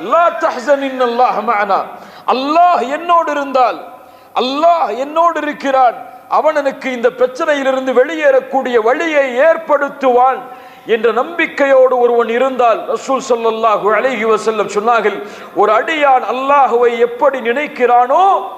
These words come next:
அப்படித்தான் அல்லாஹும் அவனோடு நடந்து கொள்வான். அல்லாஹ்வுடைய ரசூல் ஸல்லல்லாஹு அலைஹி வஸல்லம் சொன்னார்கள்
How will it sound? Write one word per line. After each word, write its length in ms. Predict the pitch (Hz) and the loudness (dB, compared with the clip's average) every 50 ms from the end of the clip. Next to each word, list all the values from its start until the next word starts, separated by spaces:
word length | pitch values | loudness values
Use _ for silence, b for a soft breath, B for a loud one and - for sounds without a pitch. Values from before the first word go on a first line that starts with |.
| - - - - | -16 -12 -6 -6
அப்படித்தான் 640 | 175 175 - 233 226 196 208 202 - 214 196 196 | -6 -4 -2 -2 -2 -2 -4 -4 -2 -2 0 0
அல்லாஹும் 720 | 180 175 208 220 226 247 269 269 262 226 214 170 165 165 | -2 -4 -4 -4 0 2 2 4 2 2 2 0 -2 -2
அவனோடு 440 | 160 185 196 214 214 208 208 208 247 | -2 -2 -2 0 0 0 0 0 0
நடந்து 300 | 214 214 196 214 190 180 | -2 -2 -2 -4 -4 -4
கொள்வான். 340 | 165 175 175 165 160 131 120 - - - - - - - - - - - - - - - - - - - - - - - - - - - - - - - - - - B B B B B B B B | -4 -4 -4 -2 -2 -4 -4 -8 -14 -20 -20 -20 -20 -20 -20 -20 -20 -18 -18 -16 -18 -18 -18 -18 -18 -18 -18 -18 -18 -20 -20 -20 -20 -20 -20 -20 -20 -20 -20 -20 -20 B B B B B B B B
அல்லாஹ்வுடைய 540 | B 180 208 233 226 202 180 190 196 202 196 | B 0 2 2 2 2 2 2 2 2 2
ரசூல் 220 | 190 196 226 240 214 - | 2 2 0 0 0 0
ஸல்லல்லாஹு 500 | 226 226 226 220 220 220 220 202 185 190 196 | 0 0 0 0 0 2 2 2 2 2 2
அலைஹி 420 | 185 220 247 247 202 214 220 208 | 2 2 2 2 2 4 2 2
வஸல்லம் 300 | 190 - 214 220 208 175 - | 2 0 -2 -2 -2 0 0
சொன்னார்கள் 480 | 220 226 254 247 240 190 202 185 - | 0 2 2 2 2 0 -2 -4 -6